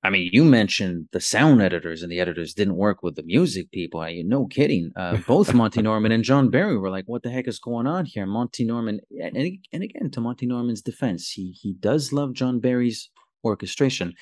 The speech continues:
Speaker 2: Mm.
Speaker 1: Uh, when he sees the, the title sequence, he's like, "Wait a minute, that's not how Barry's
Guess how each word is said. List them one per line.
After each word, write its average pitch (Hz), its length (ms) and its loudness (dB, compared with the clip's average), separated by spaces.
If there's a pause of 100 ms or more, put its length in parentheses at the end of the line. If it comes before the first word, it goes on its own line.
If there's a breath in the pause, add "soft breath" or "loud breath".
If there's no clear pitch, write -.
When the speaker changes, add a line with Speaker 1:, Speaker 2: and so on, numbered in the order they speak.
(180 loud breath)
Speaker 2:
Mm. 110 320 2
Speaker 1:
Uh, 110 600 0
when 117 200 2
he 139 260 2
sees 147 480 0
the, 98 200 -2
the 95 160 -8
title 196 380 -2
sequence, - 460 -8
he's 101 140 -6
like, 92 200 -4
"Wait 135 160 -4
a 90 40 -4
minute, 90 240 -8
that's 151 180 -8
not 113 140 -6
how 85 200 -8
Barry's 80 520 -10